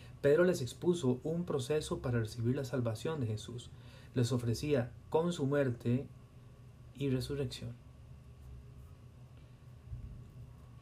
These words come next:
La salvación siempre es una gracia, un regalo no merecido,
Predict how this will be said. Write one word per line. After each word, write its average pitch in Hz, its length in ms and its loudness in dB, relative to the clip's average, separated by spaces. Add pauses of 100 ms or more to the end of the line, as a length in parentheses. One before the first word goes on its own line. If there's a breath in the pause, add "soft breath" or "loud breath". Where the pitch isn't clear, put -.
(180)
La 156 60 4
salvación 190 440 12
siempre 220 320 8
es 196 100 10
una 196 140 6
gracia, 147 380 6
un 131 100 6
regalo 147 460 6
no 131 140 2
merecido, 120 500 2